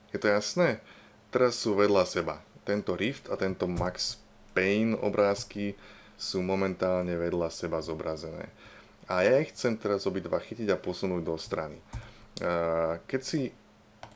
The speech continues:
inšpektnem element a pozriem si, vidíme, že mi pribudol, ešte raz to ukážem. Refreshol som stránku, mám tu jeden, eh, image s indexom štyri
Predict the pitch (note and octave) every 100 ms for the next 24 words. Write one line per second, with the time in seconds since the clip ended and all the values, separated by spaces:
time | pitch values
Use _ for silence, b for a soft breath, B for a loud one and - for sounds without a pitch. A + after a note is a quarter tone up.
0 | - - - - C3+ C#3 - D3 C#3+ -
1 | B2 G#2+ F#2+ F#2 F#2 F2+ F2 F2+ F2+ -
2 | F#2 - F#2 F#2+ G2+ G2 - G2 F#2 F2+
3 | - G2+ A2 G#2+ G2 G2 F2 - G#2 G#2
4 | F#2+ F2+ F2 F2 F2 - - - - -
5 | - - - - - - - - - F2+
6 | - - E2 - F2 E2+ - D#2+ E2 E2
7 | - B B B B B - - F#2 A#2
8 | - D3+ - - F2 F2+ C#3+ A2 A#2 A#2+
9 | A#2 A#2+ A2 - F2+ F2+ F2 E2+ F2 F#2+
10 | C3 G#2+ G2+ A2 B2+ G2 - - E2 B2